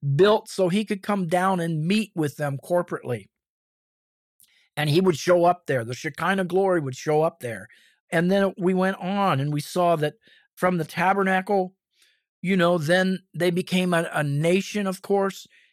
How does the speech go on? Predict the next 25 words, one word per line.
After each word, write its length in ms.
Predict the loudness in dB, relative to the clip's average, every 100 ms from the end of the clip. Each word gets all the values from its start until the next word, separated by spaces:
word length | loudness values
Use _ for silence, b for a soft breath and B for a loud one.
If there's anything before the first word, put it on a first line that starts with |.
| b
And, 320 | -4 0 2 4
uh, 320 | 2 2 -4 -6
David 340 | 2 2 4 2
wanted 280 | 0 0
to 60 | 0
bring, 300 | 0 0 -2 -8 -14 -8
build 320 | 0 2 0
God 300 | 0 2 2
a 60 | 0
temple 600 | -4 -2 -2 0 -4 -4 -14 _ b b _
or 160 | -4 -4
a 60 |
tabernacle. 640 | -4 0 2 2 0 0 -2
And 80 | -2
he 60 |
said, 200 | -4 -4
"No, 400 | 0 2 2 0 -2
uh, 180 | -4 -4 -6
a 100 | -6
temple, 500 | 0 0 0 -6 -6 b b b b -8
a 80 |
building, 500 | 2 4 4 2 -2 -8
a 60 | -12
permanent 460 | 0 2 2 0
building." 380 | 0 0 0 -6